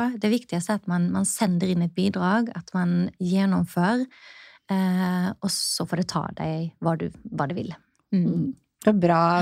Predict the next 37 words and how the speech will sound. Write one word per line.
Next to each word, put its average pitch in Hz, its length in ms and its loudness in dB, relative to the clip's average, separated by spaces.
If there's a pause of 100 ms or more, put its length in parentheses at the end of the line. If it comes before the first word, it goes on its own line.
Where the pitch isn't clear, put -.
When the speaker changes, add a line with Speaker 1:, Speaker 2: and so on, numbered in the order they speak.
(240)
Speaker 3:
bra 156 300 -2
purpose, 165 480 -8
da, 202 120 -8
synes - 280 -4
Speaker 2:
Ja, 294 120 4
Speaker 3:
jeg. - 60 4
Speaker 2:
ja, 294 60 8
det 311 160 8
ble 320 120 10
på 320 120 6
en 302 80 10
ny, 254 160 10
en 247 120 10
måte 247 240 8
en 233 160 8
ny 175 200 4
purpose. 196 360 2
Bare 214 220 8
Speaker 3:
Ja. 214 60 8
Speaker 2:
gjør 143 280 6
det 196 80 4
for 208 80 -2
å 190 80 0
ha 147 120 4
det 165 120 2
gøy, 240 280 6
og 226 80 6
så 262 160 8
Speaker 3:
Mm. 214 40 8
Speaker 2:
bare 170 220 6 (160)
leder 160 420 0
du 185 120 0
hvor 196 120 0
du 233 100 2
vil. 320 140 -4 (100)
Speaker 1:
Ja. 233 120 4 (240)
Speaker 2:
Ja. 180 240 4